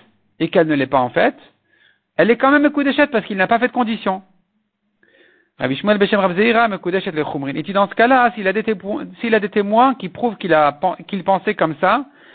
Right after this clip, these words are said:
alors on craint les Kiddushin et on craint que, on craint qu'elle est Mekudeshet et qu'elle n'est pas Mekudeshet. On fait pour la Chumra, on craint les deux. Peut-être que c'est considéré comme une condition, qu'il ne l'a mariée qu'à condition que, qu'avec l'inten-, sur l'intention qu'elle est Kohenet.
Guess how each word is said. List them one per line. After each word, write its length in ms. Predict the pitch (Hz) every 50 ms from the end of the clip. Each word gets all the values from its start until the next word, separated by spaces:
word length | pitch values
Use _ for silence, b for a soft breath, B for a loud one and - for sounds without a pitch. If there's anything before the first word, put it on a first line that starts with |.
| b b b b b -
alors 300 | 196 233 262 262 262 -
on 140 | 220 226 220
craint 200 | - - 269 277
les 120 | 262 254 247
Kiddushin 440 | - 233 202 208 - - 269 254 247
et 20 |
on 80 | 226 208
craint 220 | - 233 247 240
que, 340 | 226 - - - - - -
on 120 | - 208 -
craint 180 | - 269 269
qu'elle 160 | - - 226 220
est 60 | 214
Mekudeshet 440 | 214 208 - 220 214 220 226 269 226
et 80 | 240 220
qu'elle 180 | - 208 196 196
n'est 80 | 190
pas 140 | 180 226 226
Mekudeshet. 540 | 214 208 - 185 156 147 139 - 127 117 - - -
On 100 | - -
fait 140 | - 214 196
pour 160 | - 190 190
la 100 | 170 165
Chumra, 380 | - - 208 202 208 240 247
on 60 | 226 -
craint 180 | - - 170
les 80 | 165 156
deux. 160 | 139 120 - - _ _ _ _ _ _
Peut-être 160 | - 190 185
que 100 | - 214 -
c'est 80 | - 202
considéré 380 | - 196 - 196 170 190 190
comme 140 | 185 196 180
une 60 | 175
condition, 480 | - 170 160 151 139 139 143 - 208 226
qu'il 160 | 220 - 180
ne 80 | 165 170
l'a 120 | 165 165
mariée 260 | 175 175 175 190 180
qu'à 140 | 180 190 175
condition 500 | 180 185 180 156 160 147 - 175 156 147
que, 260 | - - 160 208 294 - - b b b b b b b _ -
qu'avec 340 | 208 185 185 180 196 196 214
l'inten-, 320 | 220 220 220 226 208 202
sur 180 | - - 208 208
l'intention 540 | 208 220 214 220 214 202 - - - 208
qu'elle 160 | - - 165 170
est 100 | 170 170
Kohenet. 440 | - 165 139 139 143 160 202 220